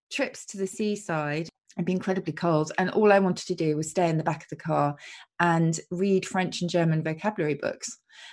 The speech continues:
Uh, not so that I could do well at school, I think, but just so that I could amass as, as many words and phrases as I could. So I was slightly strange <laughs> from that point of view.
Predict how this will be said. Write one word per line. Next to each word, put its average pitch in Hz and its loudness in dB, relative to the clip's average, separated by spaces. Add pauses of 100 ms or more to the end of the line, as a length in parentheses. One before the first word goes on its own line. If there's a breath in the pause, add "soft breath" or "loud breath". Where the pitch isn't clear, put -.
(180 loud breath)
Uh, 160 4
not 240 6
so - 0
that 233 6
I 254 6
could 240 0
do 226 4
well 202 6
at 190 0
school, 302 2
I 160 6
think, 165 -4
but 185 -4
just 240 0
so 214 -2
that - 2
I 214 2
could 214 0
amass 202 2
as, 180 -2 (100)
as 185 2
many 185 2
words 160 2
and 160 -10
phrases 151 -4
as 151 -2
I 156 -2
could. 151 -4
So - 0
I 190 6
was 208 0
slightly - 2
strange 151 -2
<laughs> - -4
from 208 8
that 190 4
point 170 2
of 165 -8
view. 151 0